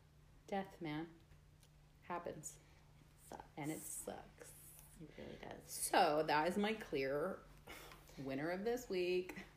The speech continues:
Speaker 2: You're like,
Speaker 1: Big ups to Opa.
Speaker 2: Right.
Speaker 1: <laughs>
Speaker 2: Big ups, Opa. That was,
Speaker 1: So
Speaker 2: that was my second pitfall of the week was
Speaker 1: Yeah.
Speaker 2: Opa passing away, but obviously I wasn't gonna take that one from <laughs> you.
Speaker 1: Well,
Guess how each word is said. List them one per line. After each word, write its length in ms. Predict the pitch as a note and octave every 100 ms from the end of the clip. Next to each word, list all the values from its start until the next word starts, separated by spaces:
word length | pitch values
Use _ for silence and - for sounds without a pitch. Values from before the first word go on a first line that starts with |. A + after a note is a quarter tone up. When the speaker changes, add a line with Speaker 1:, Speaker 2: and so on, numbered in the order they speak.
| -
Speaker 2:
You're 120 | F3 F3
like, 280 | E3+ E3+ - - - -
Speaker 1:
Big 140 | D3+
ups 200 | D#3+ D#3+
to 80 | -
Opa. 380 | - C#3 - - G3 - F#3+ -
Speaker 2:
Right. 200 | G3 E3 - -
Speaker 1:
<laughs> 580 | D4+ C#4 C4 A#3 - -
Speaker 2:
Big 160 | C#4
ups, 200 | C4+ B3+
Opa. 400 | A#3 A3+ A#3 A3+ G#3+ G3 - G3 - - - - - -
That 260 | G#3+ G#3+ -
was, 80 | A3
Speaker 1:
So 180 | F#3 F3
Speaker 2:
that 140 | A3 A3+
was 100 | A3
my 120 | E3+
second 340 | G3 F3+ -
pitfall 440 | F3 - - D3 C3
of 80 | -
the 120 | -
week 140 | - -
was 180 | - - - -
Speaker 1:
Yeah. 200 | - - - - - -
Speaker 2:
Opa 300 | - - - - - -
passing 260 | - - - -
away, 220 | - - - -
but 160 | - - -
obviously 300 | - - -
I 40 |
wasn't 220 | - -
gonna 200 | - - - - - - - - - - - - - -
take 200 | - -
that 180 | - -
one 100 | - -
from 180 | - G#3
<laughs> 0 |
you. 60 | - - - -
Speaker 1:
Well, 240 | G3+ -